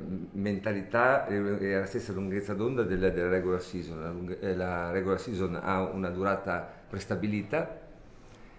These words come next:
e i playoff no. Vale a dire che è vero che durano tanto, ma non per tutti, eh, e questo è, è un aspetto molto importante, soprattutto in una, eh, in un ambiente, eh, che,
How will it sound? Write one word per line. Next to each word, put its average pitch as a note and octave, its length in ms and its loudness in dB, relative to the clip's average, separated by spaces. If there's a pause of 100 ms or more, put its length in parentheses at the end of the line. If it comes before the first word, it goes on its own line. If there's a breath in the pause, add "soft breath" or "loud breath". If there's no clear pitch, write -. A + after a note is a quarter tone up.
(140 loud breath)
e G2+ 120 0
i F#2+ 220 6
playoff G2+ 400 2
no. F#2 360 -2 (1000 loud breath)
Vale F#2+ 180 2
a F#2 40 0
dire F2+ 320 2
che F2 240 2
è - 20 -2
vero G2+ 260 2
che - 100 -6
durano G2+ 340 2
tanto, A2+ 300 0
ma F#2 100 0
non F2 180 -4
per G#2+ 140 -4
tutti, D#3+ 540 -2 (500 loud breath)
eh, D#2+ 840 -2
e - 120 -8
questo A2 500 2
è, E2+ 320 0 (380 loud breath)
è F2+ 80 -6
un F#2 80 0
aspetto F#2+ 360 -2
molto F#2+ 280 0
importante, B2 580 0
soprattutto F#2 640 -8
in F2 120 -4
una, E2+ 420 -6 (400 loud breath)
eh, F2 320 -4
in F#2+ 80 0
un G#2 100 -2
ambiente, A2+ 1040 0
eh, F2+ 460 2
che, E2+ 520 -2